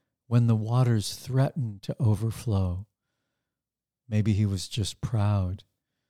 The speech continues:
So he spent huge amounts of energy and anxiety trying to control the flood. What a waste.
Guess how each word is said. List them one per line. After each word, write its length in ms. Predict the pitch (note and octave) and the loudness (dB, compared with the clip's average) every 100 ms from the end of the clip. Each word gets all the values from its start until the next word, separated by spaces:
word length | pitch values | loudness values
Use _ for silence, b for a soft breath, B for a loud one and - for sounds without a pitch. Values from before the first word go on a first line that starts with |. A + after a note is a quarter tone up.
| _ _ _ _ _ _ _ | _ _ _ _ _ _ _
So 260 | - D3 D3 | -4 0 2
he 80 | D#3 | 2
spent 420 | - - E3 - | 0 -2 -2 -4
huge 440 | - F3+ G3 E3 | -4 0 2 2
amounts 380 | E3 D#3 D#3 - | 2 2 2 0
of 120 | B2+ - | -4 0
energy 500 | C#3+ D#3+ D3 A#2 A#2 | 2 4 2 2 2
and 140 | A2+ | 2
anxiety 880 | A2+ A2 G2+ C3 C3+ E3 C3 G#2 F#2+ - _ _ _ _ _ | 2 0 -2 -2 2 2 2 0 -4 -10 _ _ _ _ _
trying 360 | - C#3 D3+ C#3 | -4 0 2 0
to 120 | B2+ | -2
control 560 | - A#2+ - D3+ C#3 | -2 -2 -2 -2 -2
the 120 | C3 A#2+ | -2 -4
flood. 640 | - C#3 C3 A2 F#2 F#2 _ _ _ _ _ _ _ _ | -6 -4 -2 -2 -4 -12 _ _ _ _ _ _ _ _
What 220 | D#3+ F#3+ | -10 -4
a 40 | C#3+ | -4
waste. 840 | F#2 A2+ C3+ B2 E2+ - - - | -4 -2 0 0 -2 -8 -14 -20